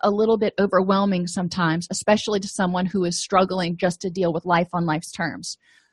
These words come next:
So that's where we step in and we go, "All right, let me help you get these referrals and get you on the right path." Once they start making progress forward, they generally feel empowered and take on more of the responsibility themselves.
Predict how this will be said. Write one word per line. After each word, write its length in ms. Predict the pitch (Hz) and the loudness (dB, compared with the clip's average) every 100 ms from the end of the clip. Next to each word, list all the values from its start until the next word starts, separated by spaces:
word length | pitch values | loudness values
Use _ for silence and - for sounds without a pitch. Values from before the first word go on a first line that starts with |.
| _ | _
So 380 | - 190 180 _ - | 0 0 0 _ -6
that's 260 | - 196 - | 0 0 2
where 160 | 208 | 0
we 140 | 196 202 | 2 0
step 260 | - 190 185 | 0 0 2
in 200 | 180 190 | 0 0
and 100 | 180 | -2
we 80 | |
go, 200 | 175 170 - | 2 2 4
"All 100 | 214 | 4
right, 220 | 156 - _ - | 4 0 _ -8
let 120 | 180 | -2
me 80 | 190 | 2
help 220 | 190 190 | 2 2
you 80 | 208 | 0
get 140 | 196 | -2
these 160 | 202 185 | -2 -4
referrals 520 | 208 202 135 123 180 - | -4 -2 0 -2 -6 -4
and 220 | 170 170 | -2 0
get 240 | 170 - | -2 0
you 260 | 190 175 170 - | -2 -2 -4 4
on 140 | 180 | 4
the 100 | 180 | 6
right 220 | 180 165 - | 4 2 2
path." 380 | 220 147 131 - _ _ _ _ _ _ - | 2 2 0 -8 _ _ _ _ _ _ 0
Once 260 | 214 247 | 2 2
they 140 | 233 214 | 0 -2
start 320 | - 208 208 | 4 4 4
making 300 | 202 208 202 | 2 2 0
progress 480 | 208 196 190 175 - | 4 4 2 -4 0
forward, 520 | 233 240 214 143 170 | 4 4 4 2 0
they 140 | 175 | -2
generally 400 | 175 190 190 185 | 0 -2 0 -2
feel 260 | - 196 175 | -2 -2 -2
empowered 640 | 170 - 196 190 160 143 | -2 0 4 4 4 0
and 160 | 175 170 | -4 0
take 240 | 202 170 | 0 2
on 480 | 180 180 180 175 175 _ - | 0 2 0 -4 -10 _ -6
more 240 | 196 180 170 | 2 4 4
of 80 | |
the 80 | 165 | 2
responsibility 720 | 175 - 170 - 180 165 165 165 | -2 -2 -6 -4 -2 2 2 0
themselves. 720 | 143 - 160 127 - - | -4 2 2 2 -2 -10